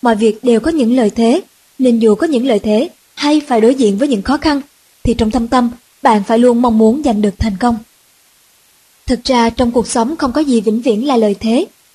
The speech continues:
và cũng không có gì mãi mãi là bất lợi. Chỉ cần chúng ta nắm vững những điều kiện và cơ hội, thì những bất lợi sẽ trở thành những lợi thế. Nếu luôn bỏ qua những cơ hội tốt, thì những lợi thế cũng sẽ trở thành những bất lợi. Những người bận mà nghèo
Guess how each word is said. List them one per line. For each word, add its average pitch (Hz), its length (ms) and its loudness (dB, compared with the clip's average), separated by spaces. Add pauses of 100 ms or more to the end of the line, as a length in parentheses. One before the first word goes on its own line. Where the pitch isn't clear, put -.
(120)
và 294 120 -2
cũng 247 200 0
không 285 160 -2
có 330 80 0
gì 262 240 0
mãi 214 160 -2
mãi 220 260 -2
là 277 100 -2
bất 294 200 -4
lợi. 208 260 0 (520)
Chỉ 247 100 0
cần 240 220 0
chúng 285 140 -4
ta 240 320 -2
nắm 247 240 -2
vững 233 280 -2
những 233 160 0
điều 262 120 2
kiện 214 280 -2
và 220 80 -2
cơ 302 180 0
hội, 214 260 0 (340)
thì 277 100 -2
những 226 180 2
bất 339 160 -4
lợi 214 180 0
sẽ 226 160 -4
trở 220 160 -2
thành 214 240 -2
những 202 220 -2
lợi 226 140 -2
thế. 226 340 -2 (500)
Nếu 233 180 2
luôn 240 320 4
bỏ 208 120 4
qua 277 240 0
những 220 180 0
cơ 233 160 0
hội 214 200 2
tốt, 339 340 0 (320)
thì 285 100 2
những 240 180 2
lợi 233 140 2
thế 233 380 0
cũng 220 140 -2
sẽ 214 160 0
trở 214 140 0
thành 220 240 0
những 202 140 -2
bất 302 140 -4
lợi. 208 240 2 (640)
Những 254 180 0
người 240 260 4
bận 214 240 0
mà 214 120 2
nghèo 220 280 2